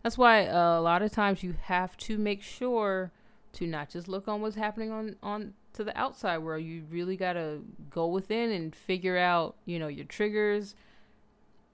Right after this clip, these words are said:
things that you, you should, when you're with your partner, you should feel comfortable a thousand percent to speak how you want, when you want, say whatever you want, and know that that person is there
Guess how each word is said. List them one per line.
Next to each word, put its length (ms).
things 220
that 200
you, 340
you 80
should, 380
when 200
you're 100
with 240
your 100
partner, 540
you 140
should 200
feel 240
comfortable 680
a 120
thousand 580
percent 520
to 120
speak 480
how 100
you 200
want, 340
when 180
you 160
want, 360
say 220
whatever 420
you 160
want, 340
and 300
know 240
that 160
that 220
person 400
is 360
there 520